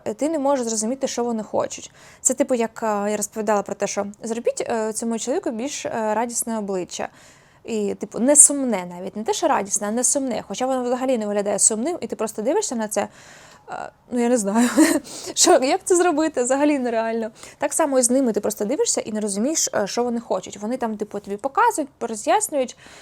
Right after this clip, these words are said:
І добре ще, коли вони, е, можуть, е, зробити це в фейсапі. З фейсапом я вже трошки хоча б змирилася, але все одно це наступний red flag, про котрий я розкажу.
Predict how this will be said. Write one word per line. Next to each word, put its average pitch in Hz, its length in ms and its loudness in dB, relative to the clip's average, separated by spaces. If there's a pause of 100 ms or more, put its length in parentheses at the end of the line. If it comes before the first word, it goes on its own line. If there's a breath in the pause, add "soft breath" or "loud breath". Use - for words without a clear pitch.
(300 loud breath)
І 247 120 -2
добре 370 440 6
ще, - 240 0
коли 285 400 4
вони, 233 680 0 (120)
е, - 40 -2 (500)
можуть, 214 640 -4
е, 202 120 -4
зробити 208 400 -6
це 202 160 -2
в 190 40 -8
фейсапі. - 540 0 (840 loud breath)
З - 120 0
фейсапом 302 580 4
я 254 200 4
вже 269 200 0
трошки 240 460 -4
хоча 226 240 -4
б 208 80 -4
змирилася, 214 600 0
але 208 120 2
все 214 180 0
одно 226 300 0
це 190 300 -2
наступний 208 500 0
red 208 200 -2
flag, 311 240 2
про 277 100 -2
котрий 294 340 4
я 233 60 6
розкажу. 240 520 0